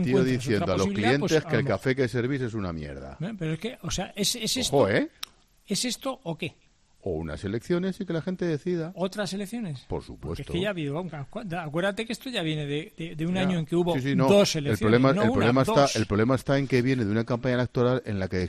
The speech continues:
Speaker 1: en la que se dijo y se
Speaker 2: Sí,
Speaker 1: vendió
Speaker 2: sí,
Speaker 1: que este
Speaker 2: sí.
Speaker 1: señor nunca entraría
Speaker 2: Sí.
Speaker 1: en el gobierno.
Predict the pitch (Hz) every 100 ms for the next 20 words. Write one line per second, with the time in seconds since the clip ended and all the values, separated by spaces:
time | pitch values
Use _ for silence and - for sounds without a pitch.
0 | - 98 92 87 87 87 101 117 131 -
1 | 120 117 113 117 - - - 104 - -
2 | 107 117 117 - 113 135 110 92 85 82
3 | 80 73 73 73 69 69